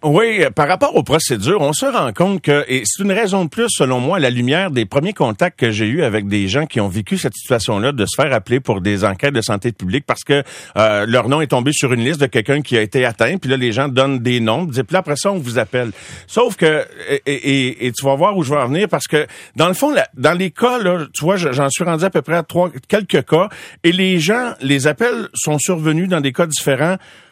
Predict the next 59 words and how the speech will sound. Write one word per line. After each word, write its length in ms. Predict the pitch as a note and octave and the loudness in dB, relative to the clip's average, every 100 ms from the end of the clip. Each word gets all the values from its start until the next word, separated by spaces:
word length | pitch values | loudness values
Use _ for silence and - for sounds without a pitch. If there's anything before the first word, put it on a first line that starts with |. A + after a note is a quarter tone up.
| _ _ | _ _
onzième 460 | D3+ F#3+ F3 F#3+ F3 | 0 0 2 2 2
jour, 420 | C#3+ F3 G#3 G3+ - _ _ _ _ | 2 0 -2 -8 -14 _ _ _ _
douzième 540 | B2 A#2 G#3+ E3 E3 C#3+ | -2 0 2 2 2 2
jour, 480 | B2+ D#3 F#3 F#3 - _ | 0 0 0 -4 -8 _
treizième 480 | D3 E3+ D3+ C3+ | 0 2 2 0
jour, 240 | A#2 C3+ F3 | 0 0 0
tu 140 | - | -2
sais, 140 | A#3 C#3+ | -2 -2
c'est, 60 | - - - _ _ | -6 -18 -20 _ _
alors, 240 | - G3+ B3+ | 0 2 0
tu 100 | - | -4
t'imagines 400 | A#3+ B3 A#3 D4+ | 0 0 0 0
la 120 | G3 | 0
personne 340 | E3+ D#3+ C#4+ | 0 -2 -2
qui 100 | C4+ | 0
est 140 | D#3+ - | 0 2
atteinte. 340 | G2 A2+ F#2 - _ - | 0 2 0 -4 _ -2
Elle 80 | A#2+ | 2
va 120 | D#3 | 2
pas 140 | G#3 D4 | 2 0
à 20 | |
l'hôpital 440 | F3 B2 - F#3 | 0 -4 2 2
nécessairement 520 | F3 C3 C#3 B2+ A#2+ D#3 | 2 -2 -2 -2 0 -2
le 80 | |
premier 400 | C3+ A2 G#2 F#2 | -2 -2 0 0
jour. 260 | F2 G2+ C#2+ | -2 -4 0
Il 60 | A#2 | 0
y 40 | |
a, 40 | C#3+ | 2
il 80 | |
y 40 | C#3 | 2
a 20 | |
un 80 | D#3 | 2
délai, 280 | C#3 D3 G3 | 2 0 0
il 60 | |
y 40 | D#3+ | 0
a 40 | |
quelques 200 | - F#3+ | 0 -2
jours 200 | C#3+ G3 | 2 0
qui 120 | - | -2
se 60 | - | -2
perdent 220 | C3+ G2+ | 0 0
là. 120 | D#3+ | 0
Des 140 | A3+ E3+ | 0 0
fois, 160 | A3 | 0
elle 40 | G3 | 0
s'en 160 | F3 | 0
rend 120 | C3+ C#3+ | 0 0
même 180 | C3+ | -2
pas 140 | B2 G#2 | 0 -2
compte, 280 | D#3 G#3 - | 0 -2 -2
puis 60 | C3+ | -2
à 0 | |
un 80 | |
moment 120 | C3 B2+ | -2 -2
donné, 240 | A#2+ F#3 | -2 -2
le 100 | E3 | -4
test 220 | - D3+ | -2 -4
survient. 400 | - A2+ F#2+ G2 | -2 -4 -2 -2